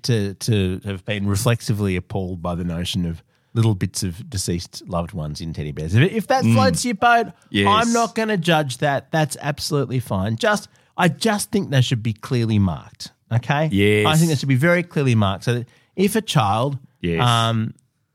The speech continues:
Speaker 1: hugs a teddy bear that says something like, you know, "Cuddle me in remembrance" or something,
Speaker 2: Mm.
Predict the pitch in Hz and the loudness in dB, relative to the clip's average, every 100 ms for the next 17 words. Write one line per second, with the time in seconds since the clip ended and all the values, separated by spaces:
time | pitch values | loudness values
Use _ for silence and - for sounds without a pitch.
0 | 53 71 117 156 139 147 147 123 107 104 | -12 -4 2 2 2 0 2 2 2 0
1 | - 92 107 104 101 98 101 98 95 - | -2 -2 -4 -4 -4 -4 -2 -4 -6 -4
2 | - 131 123 110 110 104 98 90 82 82 | 0 2 2 2 0 0 0 0 -2 -6
3 | - - 69 - 85 131 95 82 71 | -10 -10 -10 -8 -4 4 6 6 2